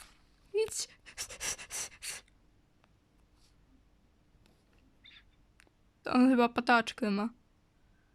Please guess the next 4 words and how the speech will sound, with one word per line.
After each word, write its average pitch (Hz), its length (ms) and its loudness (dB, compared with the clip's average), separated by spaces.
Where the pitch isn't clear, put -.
Ej, 226 140 4
gościu, 254 760 6
padaczkę 233 500 2
masz? 247 440 2